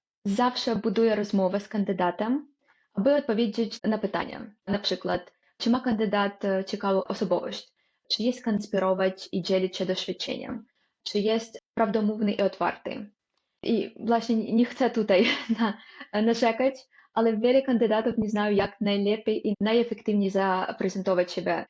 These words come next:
w procesie. A to bardzo ważna z mojej strony umiejętność w procesie rekrutacyjnym.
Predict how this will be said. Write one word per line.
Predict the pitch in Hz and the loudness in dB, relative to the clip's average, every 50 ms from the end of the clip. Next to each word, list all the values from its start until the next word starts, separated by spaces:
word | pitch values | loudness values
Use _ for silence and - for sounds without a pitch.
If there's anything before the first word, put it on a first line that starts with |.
| _ _ | _ _
w | _ | _
procesie. | - 202 196 - 175 180 - - - - - - - _ _ _ _ _ _ | -2 -2 0 0 -2 -2 -2 -4 -8 -8 -8 -10 -12 _ _ _ _ _ _
A | 208 | -2
to | 202 247 226 | 0 0 2
bardzo | 202 208 208 202 - 202 180 180 - - 185 - _ _ | 2 0 0 0 0 -2 -2 -2 -8 -12 -16 -18 _ _
ważna | - 202 208 208 208 - 196 190 190 190 185 190 208 - _ - | -2 0 0 0 0 -2 -2 0 0 0 0 -2 -4 -8 _ -4
z | 190 | 0
mojej | 196 190 196 | 0 0 0
strony | - - 202 190 190 185 - | -2 -4 -2 -2 -2 -2 0
umiejętność | 202 196 185 180 185 185 - - 190 - | 0 0 2 0 0 -2 -4 -8 -12 -10
w | - | -10
procesie | - 190 - - 185 - - 185 | -10 -6 -4 -6 -4 -2 -2 -2
rekrutacyjnym. | 180 175 - 175 180 - 180 175 - - 175 175 - - - - | -2 -2 -4 -4 -2 -2 -4 -4 -4 -4 -4 -4 -4 -8 -10 -12